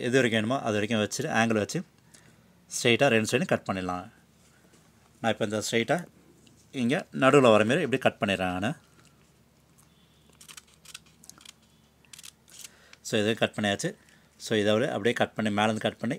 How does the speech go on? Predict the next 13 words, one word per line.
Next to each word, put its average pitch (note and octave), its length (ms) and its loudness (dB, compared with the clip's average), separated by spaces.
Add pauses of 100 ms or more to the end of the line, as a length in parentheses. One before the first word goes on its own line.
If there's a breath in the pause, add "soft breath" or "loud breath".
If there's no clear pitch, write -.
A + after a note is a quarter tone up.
(100)
இதுலேருந்து A2+ 360 -4
இது A2+ 100 -4
வரைக்கும் B2 260 -6
cut A#2 120 -8
பண்ணிடலாம். F2+ 340 -6 (180)
சரி, A#2 180 -2
வாங்க B2 160 -2 (100)
cut A2 160 -6
பண்ணிட்டு A2+ 240 -4 (160)
எப்படி B2+ 180 0
இருக்குன்னு C3+ 300 -6
பார்ப்போம். F2 340 -6 (2000 soft breath)
ஓகே, C#3 160 0